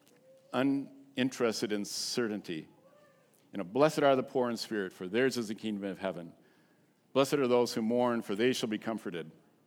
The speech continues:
The arc of history bends towards justice. "I have a dream that there will be a day when a child will not be judged by the color of its skin, but the content of its character." Or,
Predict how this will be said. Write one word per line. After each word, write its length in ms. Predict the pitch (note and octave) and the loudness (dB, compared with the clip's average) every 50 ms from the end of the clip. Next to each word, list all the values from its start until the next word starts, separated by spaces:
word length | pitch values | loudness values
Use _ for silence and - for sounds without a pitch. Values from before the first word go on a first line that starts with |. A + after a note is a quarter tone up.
| _ _ _ _ _ _ _ _ _ _ _ _ _ _ - | _ _ _ _ _ _ _ _ _ _ _ _ _ _ -2
The 100 | A2+ C3+ | 2 4
arc 200 | C#3+ C#3 C3+ - | 4 4 4 4
of 100 | C#3+ A2 | 0 -2
history 640 | - - D#3 E3 D#3 - - C#3 B2+ A2 F#2 E2 E2 - - - _ _ _ _ _ _ _ _ _ _ _ | 0 2 2 2 2 2 -2 0 0 0 0 -2 -6 -12 -20 -20 _ _ _ _ _ _ _ _ _ _ _
bends 340 | - A#2 A#2 A#2+ A#2+ - - | 2 2 2 2 0 -2 -4
towards 340 | - - A2+ A2 G#2+ G2+ - | -2 0 0 0 0 -2 -6
justice. 800 | - - A#2+ A#2 A2 - - F#2+ D#2+ - - - - - - - _ _ _ _ _ _ _ _ _ _ _ _ _ _ _ _ _ _ _ _ _ _ _ _ - | -2 0 0 0 0 -2 -6 -8 -10 -8 -10 -10 -10 -10 -12 -16 _ _ _ _ _ _ _ _ _ _ _ _ _ _ _ _ _ _ _ _ _ _ _ _ 6
"I 160 | C3+ C#3 C#3 | 8 8 8
have 180 | C#3+ D3 B2+ C3 | 8 6 6 4
a 40 | |
dream 460 | B2 A2 C3 C#3+ D3 C3+ G#2+ - - - - - _ - - _ _ _ _ - - _ _ _ _ | 2 0 0 2 2 0 -2 -4 -6 -12 -18 -20 _ -20 -20 _ _ _ _ -20 -20 _ _ _ _
that 180 | - C3+ C#3+ - | 4 6 6 6
there 120 | C#3 C#3 C3+ | 6 6 6
will 140 | C#3 C#3 | 6 6
be 140 | B2+ C#3+ D3 | 6 6 6
a 60 | C3+ | 6
day 280 | B2 A#2+ D3+ D3+ D3+ D3 | 6 6 6 6 6 6
when 180 | C#3 B2+ B2 A#2 | 4 2 0 0
a 60 | G#2+ | -2
child 420 | - - C3 C#3+ C#3+ C#3 C3+ C3 | 0 4 6 6 8 6 6 4
will 80 | B2 A#2+ | 2 4
not 240 | A#2+ B2+ C3 B2+ - | 6 6 6 6 4
be 140 | C#3 C3 | 0 -2
judged 340 | A#2 G#2+ C#3 C#3 C#3 C3 B2+ | 2 6 6 6 6 6 6
by 140 | C3 B2 A2+ | 4 4 4
the 60 | A2 G2+ | 4 2
color 180 | - C#3 C3+ | 2 2 2
of 60 | A#2+ | 2
its 160 | A#2+ A#2 - - | 2 0 -2 -2
skin, 280 | - D#3 D#3+ D#3 C#3 | 0 2 2 2 4
but 140 | A2+ A2 G2 | 2 0 -2
the 60 | - | -2
content 480 | - - B2 B2+ A#2 - C3 B2+ A2+ - | -4 -4 -2 -2 -2 -2 -4 -6 -4 -6
of 80 | G#2+ | -6
its 120 | G2+ - - | -8 -10 -12
character." 540 | - - C3+ C#3 C3+ B2+ - - G2 F#2 - _ _ _ _ _ _ _ _ _ _ _ _ _ _ _ _ _ _ _ _ _ _ _ _ | -8 -4 -2 -2 -2 -4 -6 -10 -14 -14 -16 _ _ _ _ _ _ _ _ _ _ _ _ _ _ _ _ _ _ _ _ _ _ _ _
Or, 260 | - F#2+ F#2 G2 F#2+ | -8 -6 -6 -6 -8